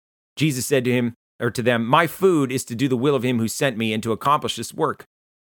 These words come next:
Do you not say, 'There are yet four months, then comes the harvest'? Look, I tell you, lift up your eyes and see that the fields are white for the harvest.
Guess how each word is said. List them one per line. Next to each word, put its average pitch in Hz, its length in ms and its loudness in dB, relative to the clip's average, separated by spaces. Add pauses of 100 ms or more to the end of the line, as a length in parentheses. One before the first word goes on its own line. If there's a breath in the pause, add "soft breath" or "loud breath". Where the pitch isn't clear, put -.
(320)
Do 185 200 2
you 180 200 0
not 165 280 2
say, 139 380 2
'There 135 180 4
are 127 100 2
yet 131 220 0
four 143 280 0
months, 135 300 2
then 131 300 0
comes 156 300 0
the 151 100 -4
harvest'? 156 480 0 (460)
Look, 147 220 4
I 120 120 4
tell 123 220 2
you, 131 140 0
lift 165 240 -2
up 165 120 -2
your 156 160 2
eyes 151 480 -2 (420)
and 131 160 -2
see 175 240 2
that 160 140 -2
the 160 60 -2
fields 175 360 0
are 160 100 2
white 156 360 2
for - 140 -6
the 120 100 0
harvest. 98 520 -2